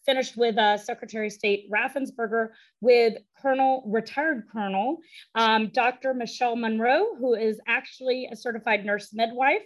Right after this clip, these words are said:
and is a Democrat running down in Savannah, and who actually is a grad school buddy of mine from back in the day, but she happens to be actually running for Congress and is, will tell you all about just being a nurse and retiring in Georgia in just a few years and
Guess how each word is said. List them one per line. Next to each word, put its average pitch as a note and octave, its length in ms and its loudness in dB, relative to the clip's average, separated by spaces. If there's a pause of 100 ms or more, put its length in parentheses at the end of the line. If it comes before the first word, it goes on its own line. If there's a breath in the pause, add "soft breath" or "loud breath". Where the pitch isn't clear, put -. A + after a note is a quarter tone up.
(380 soft breath)
and A#3 140 -2
is A3 140 -2
a A3 40 -10
Democrat A#3 600 -2
running A3 520 0 (160)
down G#3+ 360 2
in G#3+ 420 -4
Savannah, B3 540 0
and A3+ 320 0
who B3 160 -4
actually C4 500 -2
is A3 100 -2
a A3 60 0
grad G#3+ 400 0
school G3 220 -4
buddy G3 280 -2
of F3+ 120 -6
mine F3+ 360 -8 (260 soft breath)
from A#3 160 -4
back A3+ 280 0
in A3+ 140 0
the A3 80 0
day, A#3+ 340 4
but A3+ 160 -2
she D4 220 -10
happens C4+ 340 -2
to A3+ 80 -6
be A3+ 160 -6
actually A3 540 -4 (240 soft breath)
running A3+ 320 -2
for A3+ 160 -6
Congress G#3+ 560 -2
and F#3+ 160 -8
is, F3+ 260 -8 (100)
will F#3+ 140 -8
tell A#3 220 0
you A#3+ 80 4
all A3+ 160 6
about G3+ 340 2
just G3 260 -6 (300 soft breath)
being C4+ 220 2
a C4 80 4
nurse B3 480 2
and F#3+ 200 -2
retiring B3+ 500 -2
in B3 100 -4
Georgia A3+ 320 -2
in G#3 120 -4
just A3+ 220 -10
a G#3+ 60 -8
few A3 180 -8
years G#3+ 400 0
and F#3+ 160 -6